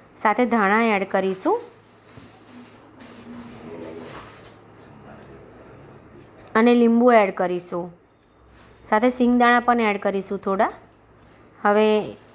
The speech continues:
આપણે ચટણી બનાવી દઈશું મિક્સરમાં. તમે જોઈ શકો છો કેટલી ફાઇન લાગે છે.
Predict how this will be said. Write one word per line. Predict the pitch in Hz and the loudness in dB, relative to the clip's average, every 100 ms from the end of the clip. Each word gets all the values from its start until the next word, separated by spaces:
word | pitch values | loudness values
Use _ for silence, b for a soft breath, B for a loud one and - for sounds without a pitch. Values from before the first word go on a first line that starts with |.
| - | -6
આપણે | 196 202 | -4 -2
ચટણી | 202 208 208 214 | 0 0 0 0
બનાવી | 208 196 196 | 2 2 0
દઈશું | 196 190 202 | 0 -2 -2
મિક્સરમાં. | 202 180 - 190 202 220 | -4 -4 -4 -2 0 0
તમે | 214 202 | -2 -2
જોઈ | 190 202 | -2 -4
શકો | 220 220 202 | -2 -4 -4
છો | 196 | -6
કેટલી | 202 196 208 | -8 -8 -6
ફાઇન | 214 220 170 | -6 -4 -2
લાગે | 180 175 175 175 | 0 0 0 -2
છે. | 277 | -2